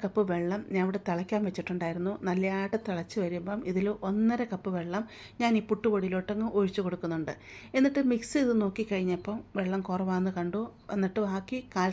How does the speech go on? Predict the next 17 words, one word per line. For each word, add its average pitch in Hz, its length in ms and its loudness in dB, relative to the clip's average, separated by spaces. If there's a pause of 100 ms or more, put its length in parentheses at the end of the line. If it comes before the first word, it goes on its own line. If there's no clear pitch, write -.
കപ്പ് 196 240 -6
വെള്ളം 170 260 -2
കൂടെ 208 180 -2
ഞാൻ 185 100 0
ഇതിലോട്ട് 175 280 -4
ഒഴിച്ച് 160 240 -6
കൊടുത്തു. 151 260 -4 (460)
മൊത്തത്തിൽ 202 460 2 (280)
ഒന്നേ 202 240 2
മുക്കാൽ 208 320 0
കപ്പ് 196 300 -2
വെള്ളമാണ് 180 420 0
ഒഴിച്ച് 180 300 -4
കൊടുത്തത്. 170 340 -6 (240)
ഒരു 185 160 -4
കപ്പ് 185 220 -4
അരിപ്പൊടിക്ക് 190 480 -4